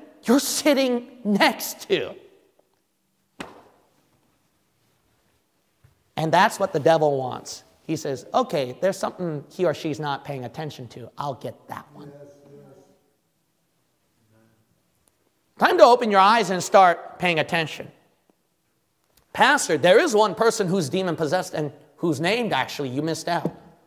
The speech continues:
Speaker 1: "Oh, who is it?" "Judas Iscariot. You forgot him." You know what? You're right.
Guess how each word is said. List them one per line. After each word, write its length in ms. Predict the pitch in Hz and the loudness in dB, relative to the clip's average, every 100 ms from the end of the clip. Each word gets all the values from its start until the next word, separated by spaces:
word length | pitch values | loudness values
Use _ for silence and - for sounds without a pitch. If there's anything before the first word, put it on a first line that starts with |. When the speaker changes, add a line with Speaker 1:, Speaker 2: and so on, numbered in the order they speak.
| _ _ | _ _
Speaker 1:
"Oh, 220 | 127 170 - _ _ - | -6 -6 -16 _ _ -4
who 140 | 277 | 2
is 200 | 494 180 | 2 0
it?" 160 | 123 - - _ - - | -8 -10 -20 _ -20 -10
"Judas 480 | - 269 330 311 269 | 2 4 4 2 0
Iscariot. 720 | 269 - 254 285 262 160 117 - | -4 -4 0 2 2 0 -6 -8
You 120 | 240 | -4
forgot 420 | 240 208 220 214 | 0 4 4 4
him." 160 | 147 123 - - - _ _ _ _ _ _ _ _ | -2 -12 -20 -20 -20 _ _ _ _ _ _ _ _
You 80 | 170 | 2
know 100 | 233 | 8
what? 380 | 339 339 - - | 8 6 -8 2
You're 200 | 180 403 | 6 8
right. 480 | 240 254 226 - | 8 6 2 -8